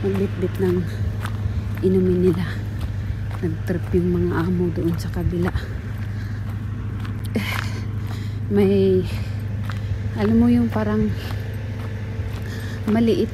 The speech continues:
na ano ba, para siyang, mukha siyang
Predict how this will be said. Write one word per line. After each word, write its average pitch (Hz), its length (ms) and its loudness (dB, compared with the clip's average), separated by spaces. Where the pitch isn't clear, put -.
na 208 160 6
ano 196 320 4
ba, 175 80 0
para 196 160 -2
siyang, 214 240 0
mukha 208 240 -2
siyang 220 180 2